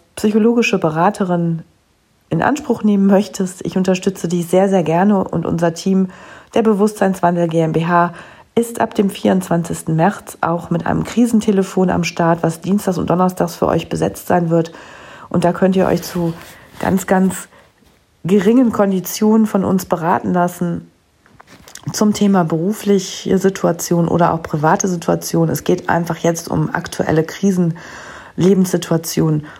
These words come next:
und da möchten wir euch bestmöglich unterstützen und, ja, unsere Hilfe anbieten. Ein großer Teil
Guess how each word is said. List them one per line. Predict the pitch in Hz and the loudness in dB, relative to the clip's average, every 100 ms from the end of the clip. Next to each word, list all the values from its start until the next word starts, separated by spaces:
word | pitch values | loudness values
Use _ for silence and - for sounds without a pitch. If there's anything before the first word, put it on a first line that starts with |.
| - | -6
und | 165 | 0
da | 165 | 2
möchten | 165 165 165 165 | 2 0 -2 -2
wir | 156 - | 0 0
euch | 165 170 - | 0 0 -2
bestmöglich | - 165 - 165 160 - | -4 -2 -2 -2 -2 -6
unterstützen | 160 147 - - - 160 151 - - - - - _ _ _ | -4 -4 -4 -6 -4 -4 -4 -8 -20 -20 -20 -20 _ _ _
und, | - 151 147 - - - - | -2 0 -2 -4 -12 -6 -2
ja, | 143 - - | -2 -2 -2
unsere | 165 156 170 | 0 2 2
Hilfe | 175 170 - | 2 2 0
anbieten. | - 135 139 - 139 - _ _ _ _ _ _ _ | -2 -4 -8 -10 -12 -14 _ _ _ _ _ _ _
Ein | 151 143 - - | -2 -2 -4 -10
großer | - 233 233 208 | 0 2 2 0
Teil | 202 185 185 | 2 4 2